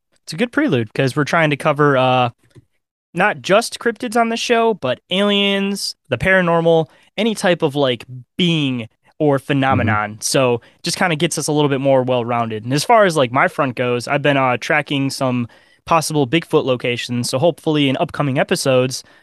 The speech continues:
Speaker 1: I can touch base on that a little bit, and I can give you some information if I happen to, you know, come across any important information as far as that front goes. But I'm in the Michigan area, but I've been noticing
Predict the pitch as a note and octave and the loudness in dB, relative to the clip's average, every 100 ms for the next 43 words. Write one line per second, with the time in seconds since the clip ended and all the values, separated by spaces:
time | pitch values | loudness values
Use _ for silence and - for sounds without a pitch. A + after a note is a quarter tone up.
0 | _ - C3+ C#3 C3+ D#3+ - - D3+ C#3+ | _ -6 -4 -2 -2 -2 -2 0 0 0
1 | C3 C#3+ F3+ F#3 G3 F#3+ G3+ F3 C#3+ C#3 | 0 2 2 0 0 0 0 0 -2 -2
2 | C3+ C#3 C#3 C#3 - C3+ C3+ C3+ C3+ D3+ | -4 -2 -2 -4 -2 -2 -2 -4 -2 -2
3 | D#3 C#3+ B2+ C3 C3 C3 B2+ B2 - B2 | -2 -4 -2 -2 -2 -4 -4 -6 -6 -6
4 | B2 A#2+ - _ _ _ - B2 A#2 E3 | -4 -8 -12 _ _ _ -6 -4 -2 -2
5 | C#3+ D#3 C#3 - C#3 C3 B2 C3 - E3+ | 0 0 0 0 -2 -2 -2 -6 0 2
6 | C#3 C#3 C3+ C3 B2+ - A#2+ - C3 A2+ | 2 -2 -2 -2 -2 -4 -6 -2 0 0
7 | B2 - A#2+ A#2 A#2 G#2+ G#2+ A#2+ G#2+ - | -4 -4 -8 -6 -6 -6 -6 -4 -4 -6
8 | - - - G3+ C4+ A#3 A3+ - D3 B2+ | -18 -20 -4 0 2 2 2 0 2 2
9 | B2 A#2 A#2 A#2+ D3 D#3+ E3+ F#3 G#3 - | 2 0 0 -2 0 -2 0 0 0 -2
10 | D#3+ D#3 | -4 -4